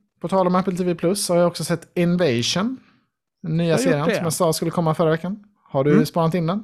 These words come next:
Speaker 2: Jag har varit inne och dabblat på den.
Speaker 1: <laughs>
Speaker 2: Men, eh,
Speaker 1: Dabblat.
Speaker 2: det var
Speaker 1: Det
Speaker 2: ju någon känd med en då, var det inte det?
Speaker 1: Ah,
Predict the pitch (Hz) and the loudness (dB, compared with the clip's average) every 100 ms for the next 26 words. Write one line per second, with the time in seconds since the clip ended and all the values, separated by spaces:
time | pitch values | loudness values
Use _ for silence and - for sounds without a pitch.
0 | - _ _ _ _ _ _ _ _ _ | -10 _ _ _ _ _ _ _ _ _
1 | - - _ _ _ _ _ _ _ - | -20 -20 _ _ _ _ _ _ _ -20
2 | - 160 143 143 147 139 147 160 143 131 | -4 0 0 0 -2 -2 0 0 0 -8
3 | - 143 170 170 117 - 165 196 - - | -8 -8 -4 -4 -2 -2 0 0 0 0
4 | 175 151 131 156 135 - - - - 185 | -2 -2 -4 -4 -6 -10 -20 -18 -4 0
5 | 247 147 254 220 - 277 196 190 214 190 | 4 4 4 0 -2 -4 -4 -4 -4 -6
6 | 220 135 185 233 - - _ _ _ - | -6 -6 -6 -8 -12 -16 _ _ _ -14
7 | - - | -6 -6